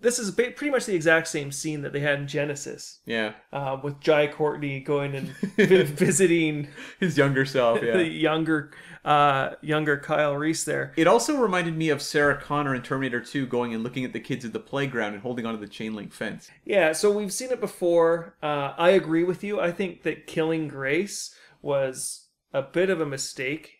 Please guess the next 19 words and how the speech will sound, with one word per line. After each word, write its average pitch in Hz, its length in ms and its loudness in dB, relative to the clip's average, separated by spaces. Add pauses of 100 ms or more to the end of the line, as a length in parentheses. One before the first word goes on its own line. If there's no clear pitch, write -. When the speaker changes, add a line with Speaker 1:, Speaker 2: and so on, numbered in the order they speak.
(140)
Speaker 1:
But 175 140 4
I - 20 6
guess 254 240 6
if 240 100 4
what 220 140 0
they're 196 80 2
trying 180 320 2
to 143 60 -6
do 160 460 6
is 139 520 0 (260)
break 190 300 2
new 185 160 0
ground 151 640 0
and 147 120 0
also 147 300 0
remake 147 480 -2
the 139 80 -10
Terminator, 139 760 -4
Speaker 2:
Sure. 107 360 -4